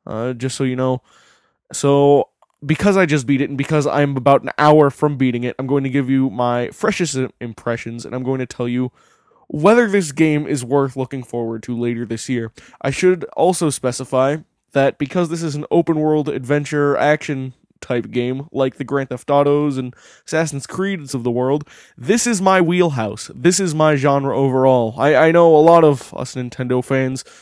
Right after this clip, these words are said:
may be into platformers, and a lot of us may be into, uh, J R P Gs. My genre is open-world games. And saying that, saying this coming from, uh,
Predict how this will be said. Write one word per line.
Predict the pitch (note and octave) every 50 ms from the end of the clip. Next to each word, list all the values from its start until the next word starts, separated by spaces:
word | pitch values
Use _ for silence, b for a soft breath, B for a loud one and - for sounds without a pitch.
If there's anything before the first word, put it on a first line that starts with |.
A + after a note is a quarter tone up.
| b b b
may | B2+ C3 C#3 C3+
be | B2+ B2 B2+
into | C3 B2 A2+ A#2
platformers, | G2+ - C#3+ C3+ C3+ - D3+ C#3 C3+ C#3 C3+ C3+ C3+ C3+ C#3+ C#3+
and | C3 A#2+
a | A#2+
lot | A#2+ B2+ B2+ B2+
of | B2 A#2+
us | A#2+ A#2 -
may | B2+ B2+ B2
be | A#2+ A2+ B2 B2 B2 B2 B2
into, | C3 A#2 A2+ A2 - A#2+ A2+ A2 A2 G#2+
uh, | G#2+
J | B2 A#2+ C3 C3+ C3
R | C3 C3 B2+
P | - - C#3
Gs. | B2+ D3 E3+ F#3 F#3+ F3 - b b b b b b b b
My | B2 C#3+ D#3 E3+ F3+ F3
genre | D#3 E3 E3 D#3 D#3 D3+ D3+ D3 D3 D3+ - -
is | - B2+ C3 C3+ C3 B2+ B2+ - _ -
open-world | - A#2+ B2 - C3 A#2 A2+ A2+ A2 A2 A2+ A2 -
games. | - G#2 G2 F#2+ - - - - - - _ _ _ _
And | - D#3+
saying | D3+ - A#3 B3+ C4+ B3 G#3 D#3
that, | C3 A#2+ A#2+ B2 - _ b b b b b b
saying | b - F3+ F#3 G3 G3 G3
this | G3 F#3+ -
coming | - - D#3 D3+ D3+ D3+ C#3+
from, | - - C#3 C3+ C3 C3 B2+ B2+ B2 A#2+ - _ _ _ _ _ _ _ _ _ _ _ _ _ _
uh, | - B2 G#2+